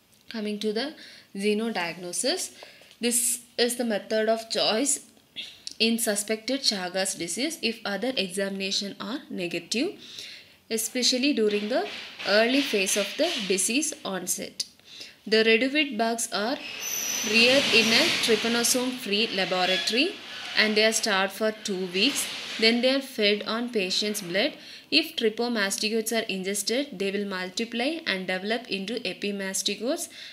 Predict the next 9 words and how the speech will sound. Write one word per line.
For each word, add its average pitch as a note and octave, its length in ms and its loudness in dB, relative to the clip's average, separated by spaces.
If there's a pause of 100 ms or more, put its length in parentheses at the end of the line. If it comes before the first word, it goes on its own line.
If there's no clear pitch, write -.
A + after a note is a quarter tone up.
and F#3+ 200 0
trypo-, G#3 480 -2 (340)
trypomastigotes, A3 1120 0
which G#3 260 0
can G3+ 220 -2
be G#3 100 -2
found F#3+ 360 -6
in F#3+ 160 -6
the D#4+ 180 -2